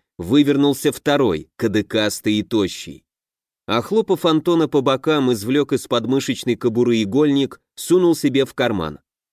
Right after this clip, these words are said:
Помог лохматому взвалить бесчувственное тело на плечи и потрусил позади, страхуя бластером. «Вроде очухался», услышал Антон, придя в сознание. «Так, времени у нас нет.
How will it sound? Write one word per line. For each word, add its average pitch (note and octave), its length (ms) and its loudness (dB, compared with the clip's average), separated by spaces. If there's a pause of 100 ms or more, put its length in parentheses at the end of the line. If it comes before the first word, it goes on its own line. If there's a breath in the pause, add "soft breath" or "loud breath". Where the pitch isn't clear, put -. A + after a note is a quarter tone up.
(140)
Помог D3 400 2
лохматому C3+ 680 0
взвалить A2+ 500 -2
бесчувственное A2 760 -2
тело A2 300 0
на G#2+ 160 0
плечи - 460 -4 (300)
и A#2+ 100 2
потрусил E3+ 560 4
позади, D#3+ 480 0
страхуя A2+ 520 0
бластером. G2 640 -2 (1600)
«Вроде C3 580 2
очухался», C3+ 840 0 (140)
услышал B2+ 580 0
Антон, A#2+ 380 0
придя A2+ 320 0
в - 60 -8
сознание. G2 680 -4 (600)
«Так, G2+ 380 0
времени C3+ 480 2
у C3 100 4
нас B2 280 0
нет. F#2 360 -4